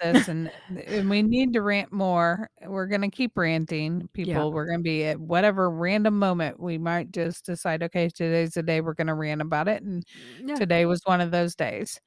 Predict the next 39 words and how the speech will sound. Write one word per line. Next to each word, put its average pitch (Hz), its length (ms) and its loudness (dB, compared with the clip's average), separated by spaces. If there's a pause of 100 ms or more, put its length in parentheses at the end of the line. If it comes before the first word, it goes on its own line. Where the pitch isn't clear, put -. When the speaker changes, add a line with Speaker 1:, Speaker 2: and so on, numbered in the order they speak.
(220)
Speaker 2:
Yeah. 175 180 -6 (180)
Speaker 1:
But, 175 360 2 (120)
um, 175 340 2 (640)
I - 40 2
really 214 380 2
wanna 220 340 2
do 185 380 0
some 185 200 -4
more 170 240 0
looking 165 380 -4
into 156 1160 -4 (360)
seeing 180 360 0
if 160 160 0
we 170 100 -2
can 160 160 -2
find 170 320 4
more 160 140 4
stuff - 300 -4
on 147 120 -4
Henrietta. 269 1080 4
Speaker 2:
Yeah, 190 320 6
I 226 100 6
think 370 240 -2
TikTok 214 340 4
Speaker 1:
And 180 80 -2
Speaker 2:
probably 208 300 6
is 185 200 4
gonna 196 220 2
be 180 160 2
our 160 140 4
best 170 540 0
resource, 208 800 -2
and 175 180 0
then 165 180 -2
kinda 170 300 -2
trying 170 220 -2
to 160 80 -4
filter 156 340 -2
out, 139 240 0